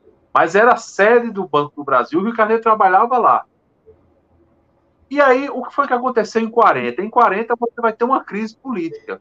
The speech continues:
Qual, é, qual foi a crise? De um lado, a Gemílio Figueiredo, que era o interventor,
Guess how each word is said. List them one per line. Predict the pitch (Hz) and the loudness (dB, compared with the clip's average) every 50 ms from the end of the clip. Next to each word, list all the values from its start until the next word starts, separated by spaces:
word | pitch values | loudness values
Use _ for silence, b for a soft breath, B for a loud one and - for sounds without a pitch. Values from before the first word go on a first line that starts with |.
| _ | _
Qual, | - 220 254 | 0 2 2
é, | 254 | 2
qual | - - 262 254 | 2 2 2 2
foi | - - _ - | 0 -2 _ -12
a | - | -12
crise? | - - - 143 127 113 - - 104 - _ _ _ _ _ _ | -12 -14 -20 -20 -20 -18 -14 -14 -14 -14 _ _ _ _ _ _
De | - 226 | -6 -4
um | 254 233 | 0 2
lado, | 208 180 175 180 190 196 - - _ _ _ _ _ _ - | 4 6 6 6 4 2 -4 -12 _ _ _ _ _ _ -2
a | 160 160 156 | 0 0 0
Gemílio | 143 160 156 151 147 147 | 0 -4 -6 -6 -8 -10
Figueiredo, | - - 175 175 180 175 180 196 190 _ | -12 -14 -10 -6 -4 -4 -4 -4 -4 _
que | - | -4
era | 233 240 | -4 -4
o | 247 | -4
interventor, | 233 233 240 240 233 240 240 233 - - 139 113 104 | -4 -4 -2 -2 -2 -2 -4 -6 -6 -6 -8 -8 -8